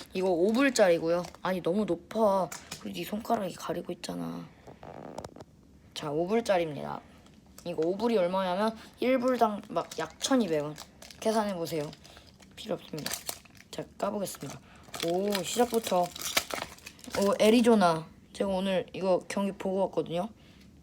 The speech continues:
애리조나 자이언트 투수가 나왔고요. 어, 뭐야, 이거는? 왜 거꾸로 돼 있냐? 이거는 어딘지 모르겠고요. 어, 모르겠다.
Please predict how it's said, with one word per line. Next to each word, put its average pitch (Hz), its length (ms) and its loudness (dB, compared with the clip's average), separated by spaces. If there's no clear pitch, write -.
애리조나 190 460 4
자이언트 156 500 -2
투수가 208 360 -2
나왔고요. 147 480 -4
어, - 240 0
뭐야, 156 200 -2
이거는? 131 280 -6
왜 156 60 -8
거꾸로 - 380 -6
돼 147 100 -8
있냐? 139 220 -8
이거는 208 360 -2
어딘지 147 340 -6
모르겠고요. 147 760 -6
어, 143 220 -8
모르겠다. 143 400 -10